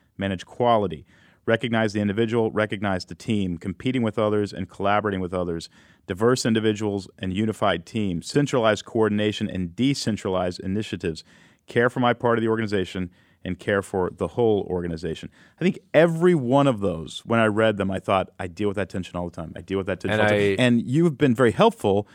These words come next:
Speaker 1: because I always thought they were problems to solve. I think that's the whole point of this interview, is that if you can get that paradigm shift, that it's not a problem to solve, it's a tension to manage,
Speaker 2: You and
Speaker 1: you'll
Speaker 2: I
Speaker 1: make
Speaker 2: will
Speaker 1: more
Speaker 2: sit
Speaker 1: progress.
Speaker 2: together a year from now,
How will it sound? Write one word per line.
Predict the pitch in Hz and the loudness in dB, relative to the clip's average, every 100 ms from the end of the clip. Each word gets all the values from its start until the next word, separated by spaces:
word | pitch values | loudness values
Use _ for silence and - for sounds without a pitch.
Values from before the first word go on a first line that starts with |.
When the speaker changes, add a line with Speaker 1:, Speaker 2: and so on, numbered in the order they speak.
| - - _ - | -20 -20 _ -4
Speaker 1:
because | 131 139 117 107 - _ - | 4 6 6 4 -4 _ 4
I | 135 - | 4 4
always | 131 147 170 165 - | 6 8 8 6 4
thought | 147 131 131 | 4 4 4
they | |
were | 127 120 | 4 2
problems | - 120 113 117 107 - | 4 6 6 4 0 -4
to | - | -6
solve. | - - 135 117 90 73 - _ _ _ | -6 0 4 6 4 -2 -14 _ _ _
I | 175 | 4
think | 208 | 4
that's | 196 196 | 4 4
the | 165 | 2
whole | - 208 | 4 4
point | 226 214 202 | 4 4 4
of | 180 | 2
this | 151 - | 0 0
interview, | 147 131 87 - - _ _ _ _ _ | 0 -2 -4 -10 -16 _ _ _ _ _
is | 123 120 | 2 4
that | 123 | 4
if | 127 | 4
you | 175 | 2
can | 233 175 | 4 4
get | 156 - | 2 4
that | 151 - | 2 2
paradigm | 147 139 117 | 2 4 2
shift, | 95 107 - | 0 -2 0
that | 107 | 0
it's | 104 - | 0 0
not | 120 143 - | 4 4 2
a | 165 | -2
problem | - - 135 123 120 | 0 2 4 4 0
to | 104 104 | -4 -8
solve, | - 135 110 98 | 0 4 4 4
it's | 98 | -2
a | 101 | -4
tension | 95 - 127 - 117 | -4 -2 0 0 -4
to | - | -4
manage, | 98 95 107 98 78 82 | -2 0 0 0 -4 -6
Speaker 2:
You | 113 131 | 0 2
and | 147 | 6
Speaker 1:
you'll | 135 | 8
Speaker 2:
I | |
Speaker 1:
make | 131 | 8
Speaker 2:
will | 123 | 6
Speaker 1:
more | 131 | 6
Speaker 2:
sit | 131 | 6
Speaker 1:
progress. | 170 - | 6 6
Speaker 2:
together | 113 110 104 | 4 4 2
a | |
year | 92 101 | 2 0
from | 113 123 | 0 -2
now, | 117 113 123 147 | 0 2 2 -2